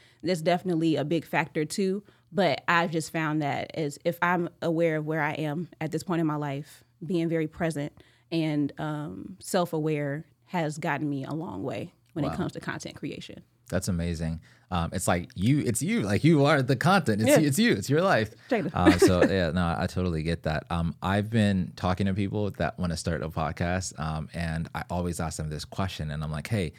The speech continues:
Speaker 2: like, just, like, go with me here, and you can only answer this question with a word." And so I'll ask them, like, "Hey, you've been podcasting for two years. You have, let's just say, ten thousand downloads,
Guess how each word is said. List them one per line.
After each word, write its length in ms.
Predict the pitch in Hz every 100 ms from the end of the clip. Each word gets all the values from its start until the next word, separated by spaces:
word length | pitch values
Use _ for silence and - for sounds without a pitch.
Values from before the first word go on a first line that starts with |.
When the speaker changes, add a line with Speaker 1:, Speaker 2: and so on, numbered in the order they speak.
| - _
Speaker 2:
like, 260 | 87 85 -
just, 180 | 98 90
like, 260 | 87 80 - _ _ _ _
go 140 | - 113
with 180 | 135 135
me 100 | 131
here, 340 | 131 139 - -
and 140 | 92
you 60 | 90
can 120 | 92 -
only 320 | 92 104 104
answer 240 | 90 90 90
this 140 | 85
question 320 | - 90 87
with 140 | 78 78
a 60 |
word." 400 | 76 90 78 73 - - -
And 100 | 90
so 60 | 85
I'll 120 | 85
ask 260 | 113 160 -
them, 120 | 87
like, 140 | 80
"Hey, 240 | 123 127 80 - _ _
you've 220 | 98 101
been 200 | 82 131
podcasting 760 | 127 123 110 104 90 95 85 82
for 520 | - 82 78 78 80 -
two 220 | - 135
years. 600 | 98 78 67 71 87 - - _ _ -
You 100 | 92
have, 560 | 87 85 82 82 80
let's 160 | 90 87
just 140 | 82
say, 140 | 85 80
ten 280 | - 90 90
thousand 480 | 85 80 78 78
downloads, 720 | 73 71 71 65 71 71 -